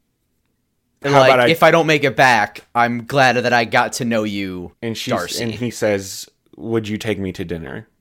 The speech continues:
Speaker 1: They do have a dinner date via
Speaker 2: <gasps>
Speaker 1: space drone for sure.
Speaker 2: Yes, where she, like, she's like, "All right, I went to, I went to McDonald's and I got a bunch of fries," 'cause then all he has to eat are potatoes. That was, like, the only thing left.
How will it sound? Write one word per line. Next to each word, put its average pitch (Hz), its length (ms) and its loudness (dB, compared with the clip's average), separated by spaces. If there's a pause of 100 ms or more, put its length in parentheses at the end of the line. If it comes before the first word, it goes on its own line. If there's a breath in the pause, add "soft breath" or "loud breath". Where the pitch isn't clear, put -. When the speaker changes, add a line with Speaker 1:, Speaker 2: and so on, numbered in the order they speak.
(140)
Speaker 1:
They 139 160 4
do 143 380 4
have 131 240 4
a 117 80 4
dinner 117 300 2
date 104 400 0
via 104 600 2 (140)
Speaker 2:
<gasps> - 140 -20
Speaker 1:
space 107 420 -2
drone 98 360 -4
for 107 180 -4
sure. 107 260 -4
Speaker 2:
Yes, - 320 4
where 156 120 -6
she, 208 200 0
like, 165 300 4
she's 180 300 -4
like, 165 220 2
"All 170 120 4
right, 151 160 4
I 135 60 4
went 147 220 -2
to, 139 280 4
I 143 100 4
went 143 240 -2
to 156 100 -4
McDonald's 135 480 0
and 127 80 -4
I 120 80 -2
got 127 160 2
a 131 40 -2
bunch 131 200 -4
of 120 80 -12
fries," 107 560 0
'cause 120 160 -10
then 123 240 -4
all 135 160 0
he 143 120 -2
has 127 200 2
to - 100 -14
eat 127 120 -2
are 113 80 -4
potatoes. 113 800 -4
That 117 160 2
was, 107 160 -8
like, 120 140 -8
the 139 80 -4
only 123 240 -4
thing 117 200 -8
left. 104 300 -4